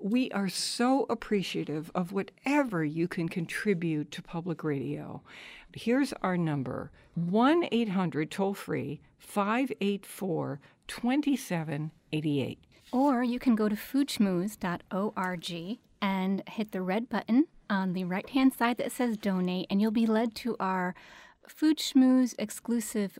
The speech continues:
Speaker 2: pledge page where you will see Doctor Mosconi's book.
Speaker 1: <laughs>
Speaker 2: And I feel so lucky because I just had my first appointment with Doctor Lisa Mosconi. And I feel like if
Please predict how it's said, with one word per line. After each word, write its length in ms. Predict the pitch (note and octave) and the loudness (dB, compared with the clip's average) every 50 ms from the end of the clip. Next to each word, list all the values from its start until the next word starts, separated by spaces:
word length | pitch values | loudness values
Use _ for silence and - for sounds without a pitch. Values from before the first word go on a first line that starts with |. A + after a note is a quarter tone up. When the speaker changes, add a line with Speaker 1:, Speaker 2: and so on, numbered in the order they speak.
| - - | -18 -10
Speaker 2:
pledge 340 | - - G#3+ A3 - - - | -2 0 0 0 0 -4 -6
page 420 | - F3+ D#3+ D#3 D#3 D#3 - - | -6 -6 -4 -4 -4 -6 -8 -6
where 80 | - F#3 | -4 -4
you 200 | F3+ F3+ G3+ A3 | 0 0 0 2
will 140 | A3+ B3 A#3+ | 2 0 0
see 340 | G#3 - - G#3 F3+ E3+ F3 | 0 -2 -4 -4 -2 -2 -2
Doctor 340 | - - - F3 - - G3+ | 0 0 0 0 0 0 2
Mosconi's 640 | F#3+ G#3 G3 - - - A3 G#3+ G3 G3 G3+ - A3 | 2 2 2 0 0 2 4 4 4 4 2 0 0
book. 240 | - G3 E3+ - C4+ - - - - - | 0 0 0 0 -2 -6 -6 -10 -6 -4
Speaker 1:
<laughs> 260 | A3+ - - - - | -4 -4 -4 -4 2
Speaker 2:
And 200 | A3+ A3 G#3 - - - | 4 4 4 4 2 -4
I 40 | - | 0
feel 180 | - F4+ F4+ | 2 2 2
so 200 | - - B3+ G#3 | 2 0 0 0
lucky 480 | F3+ E3 F3 F#3 F#3 - - B3 B3+ B3+ | 0 0 0 -2 -2 2 2 4 4 4
because 460 | - G#3+ G#3 - G3+ F3+ F3+ F3 - - - | 2 0 0 0 0 0 0 0 -2 -4 -6
I 60 | G3 | -4
just 220 | - A#3 G#3+ - - | -2 -2 -4 -4 -4
had 340 | - F#3 F#3 F3+ F3+ F3+ - _ _ _ | -4 -4 -2 -2 -4 -6 -8 _ _ _
my 180 | G3+ G3+ F3 F3+ | 0 0 0 0
first 400 | - - - G#3 G#3+ G#3 - - | -4 -6 -4 -4 -4 -2 -2 -4
appointment 540 | G#3 - G#3+ G#3 - - - G#3+ A#3 - - | -2 2 2 2 2 4 2 0 0 0 -2
with 180 | F#3 F3+ - | -6 -6 -6
Doctor 460 | - F3+ E3 F#3 - - - F#3+ F#3+ F#3 | -6 -6 -6 -6 -6 -4 -2 -2 0 0
Lisa 300 | F3+ F#3 F3+ - - G3+ | -2 -4 -4 -4 -2 -2
Mosconi. 680 | F3+ F3 F3 - - - F#3+ E3+ E3+ F3 F#3+ A3+ C4 A3+ G3 - G4 - - - | 0 0 -2 -4 -4 -4 -4 -4 -2 -2 0 0 0 0 2 2 2 2 2 0
And 120 | G#3 G#3+ G#3+ | 2 2 2
I 80 | B3 A3+ | 2 2
feel 180 | - D#4 D4 C4+ | 2 2 2 4
like 160 | C4+ B3+ - - - - - | 4 4 2 2 0 2 4
if 160 | - B3+ - | 4 6 6